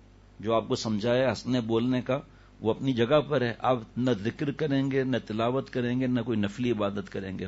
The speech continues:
فرض، واجب، سنت موقع، اللہ کو ناراض نہیں کرنا ہے۔" جو ان کو ساتھ لایا تھا، اس نے بتایا کہ دوسرے دن دفتر گیا، دوسرے دن دفتر گیا،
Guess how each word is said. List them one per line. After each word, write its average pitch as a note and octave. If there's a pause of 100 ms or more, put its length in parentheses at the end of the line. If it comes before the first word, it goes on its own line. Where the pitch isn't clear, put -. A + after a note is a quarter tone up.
فرض، A#2+
واجب، B2
سنت A2
موقع، G2+ (720)
اللہ A#2
کو B2+
ناراض A2+
نہیں G#2
کرنا G2
ہے۔" F2+ (1200)
جو A#2
ان B2+
کو D3
ساتھ B2+
لایا C#3
تھا، D#3 (400)
اس A#2+
نے C#3+
بتایا B2+
کہ C#3+
دوسرے B2
دن D3
دفتر C3
گیا، G#2 (2250)
دوسرے B2
دن D3
دفتر C#3
گیا، G#2